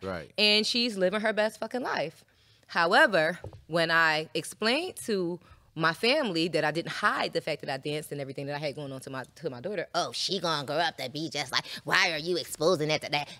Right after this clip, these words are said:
Speaker 2: Eh, eh, eh, eh, eh. And
Speaker 1: Right.
Speaker 2: look what happened. The sheltered little girl that was, had to go to church every night
Speaker 1: Hmm.
Speaker 2: and that couldn't talk to boys is little Gigi right now.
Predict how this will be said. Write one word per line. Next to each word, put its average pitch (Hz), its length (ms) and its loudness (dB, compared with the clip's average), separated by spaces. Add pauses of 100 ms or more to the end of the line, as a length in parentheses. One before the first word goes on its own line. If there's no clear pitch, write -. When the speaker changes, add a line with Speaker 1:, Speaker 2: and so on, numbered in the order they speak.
Speaker 2:
Eh, 180 80 2 (120)
eh, 175 140 0
eh, 175 60 -4 (100)
eh, 160 140 -2
eh. 180 60 2 (580)
And 160 100 -4
Speaker 1:
Right. 175 80 -2
Speaker 2:
look 202 120 -2
what 233 100 2
happened. 165 340 -2 (500)
The 147 140 0
sheltered 226 520 2
little 226 200 0
girl 220 520 2 (360)
that 160 300 2
was, 147 220 -4 (140)
had 190 240 2
to 214 60 -2
go 226 120 4
to 240 80 0
church 233 260 2
every 220 180 0
night 208 340 2
Speaker 1:
Hmm. 120 200 -2 (120)
Speaker 2:
and 156 140 0
that 143 120 -2
couldn't 226 200 0
talk 247 180 4
to 247 80 -4
boys 208 600 2 (220)
is 170 300 2 (120)
little 196 280 6
Gigi 226 320 6
right 180 220 4
now. 147 360 0